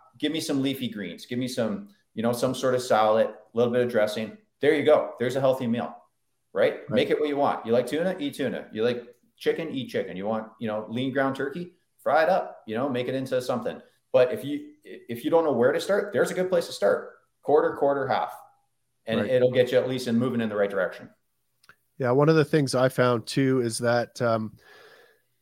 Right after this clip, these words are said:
Speaker 2: you know, once you start being more active, you start looking at food as, uh, as fuel almost,
Speaker 1: Mm-hmm.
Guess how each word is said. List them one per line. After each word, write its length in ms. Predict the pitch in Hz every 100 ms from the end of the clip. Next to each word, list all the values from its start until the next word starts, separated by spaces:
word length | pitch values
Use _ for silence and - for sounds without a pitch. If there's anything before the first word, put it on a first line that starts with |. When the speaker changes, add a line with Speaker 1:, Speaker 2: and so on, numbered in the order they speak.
| _
Speaker 2:
you 100 | 156
know, 120 | 135
once 220 | 135 143
you 60 | 156
start 300 | - 139 127
being 180 | 131 131
more 200 | 127 123
active, 760 | 123 135 - 127 120 113 113 -
you 100 | 131
start 360 | - 165 156
looking 340 | 143 151 147 135
at 160 | 127 -
food 540 | - 143 139 139 139 -
as, 720 | 123 120 117 110 - - - _ 120
uh, 60 | 110 110 - -
as 240 | 120 -
fuel 560 | - 147 160 143 107 -
almost, 540 | - 120 113 107 101 120
Speaker 1:
Mm-hmm. 220 | 120 -